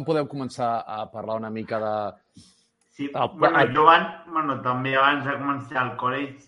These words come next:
Speaker 2: eh, també, bueno, eh, no sé, heu vist la notícia aquesta nit, el jugador, el Hamlin, el jugador de, dels Bills,
Speaker 1: Dels
Speaker 2: que
Speaker 1: Bills,
Speaker 2: ha
Speaker 1: sí.
Speaker 2: tingut una parella, després d'un cop ha tingut una parada ca-,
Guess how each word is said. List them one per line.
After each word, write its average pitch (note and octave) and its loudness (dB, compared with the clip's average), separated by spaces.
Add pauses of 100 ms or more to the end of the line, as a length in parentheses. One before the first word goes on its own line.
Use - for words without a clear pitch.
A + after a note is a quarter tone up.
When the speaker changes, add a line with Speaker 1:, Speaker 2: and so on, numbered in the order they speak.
(200)
Speaker 2:
eh, A#2+ -4
també, A#2 -2
bueno, A#2+ -2
eh, G#2+ -16
no A#2 -4 (120)
sé, A2+ -8
heu A#2 -8
vist B2+ -6
la B2 -4
notícia A#2+ -6
aquesta A#2 -6
nit, A#2+ -6
el A2+ -4
jugador, A2+ -2 (500)
el G#2 -6 (100)
Hamlin, C3 0
el B2+ -2
jugador A#2 2
de, A2 2 (340)
dels A2 -6
Bills, C#3 -4 (300)
Speaker 1:
Dels G2+ -10
Speaker 2:
que F#2+ -14
Speaker 1:
Bills, A2+ -4
Speaker 2:
ha G#2+ -4
Speaker 1:
sí. A#2 -4
Speaker 2:
tingut A#2 -4
una B2 -2
parella, A2+ 0 (180)
després B2+ -6
d'un B2+ -2
cop C3+ 2
ha B2+ 4
tingut A#2+ -4
una A#2 0
parada A2+ 0
ca-, A2 -4